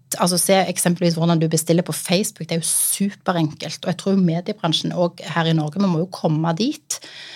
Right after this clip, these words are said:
at, eh, man må trenge mindre face to face i forhold til hvordan man skal bestille og få produktene eksempelvis. Men jeg tror bare det endrer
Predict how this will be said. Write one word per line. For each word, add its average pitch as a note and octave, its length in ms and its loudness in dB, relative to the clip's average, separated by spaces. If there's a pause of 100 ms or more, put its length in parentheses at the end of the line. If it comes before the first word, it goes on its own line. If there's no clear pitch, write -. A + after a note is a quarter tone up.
(200)
at, - 240 -2
eh, F#3 240 -2
man F3+ 160 4
må E3+ 160 4
trenge D#3+ 320 2
mindre E3+ 400 4
face D#3+ 320 2
to E3 80 -2
face E3 320 2
i F3+ 40 -4
forhold D#3+ 200 -2
til E3 80 0
hvordan E3 240 2
man D#3+ 80 0
skal D3 160 -4
bestille E3+ 480 0
og D#3+ 160 0
få E3 300 2 (100)
produktene E3 540 -2
eksempelvis. A#3 640 0 (500)
Men A#3 140 6
jeg B3 100 -2
tror A#3+ 160 4
bare G#3+ 240 4
det - 320 0
endrer E3+ 600 6